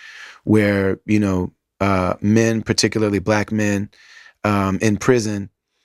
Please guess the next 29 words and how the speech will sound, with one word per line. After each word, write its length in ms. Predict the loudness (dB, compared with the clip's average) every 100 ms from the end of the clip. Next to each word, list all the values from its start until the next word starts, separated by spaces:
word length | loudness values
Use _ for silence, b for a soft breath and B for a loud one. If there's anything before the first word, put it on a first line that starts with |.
| _ -4
you 120 | -2
know, 160 | 0
we 200 | 0 0
read 320 | 0 4 2 2
the 120 | 0
new 180 | 2 2
Jim 260 | 2 -2
Crow, 280 | 0 0 0
you 120 | -2
realize, 400 | -2 -2 -2 0
like, 180 | -2 0
this 200 | 0 0
is 100 | 0
a 80 | 0
structural 1040 | 0 -2 2 0 0 -4 -2 -2 -2 -4 B B B
reality 600 | 0 4 4 2 0 -2 -2
to 140 | 0
make 220 | 0 -2
sure 260 | 0 0 0
that 180 | 0 -2
as 140 | -2
many 220 | -2 0
black 280 | 0 0 0
men 140 | -2 -2
as 100 | -2
possible 460 | -2 -2 -2 -2
go 140 | 0 -2
to 100 | 0
prison 460 | 0 0 -2 -8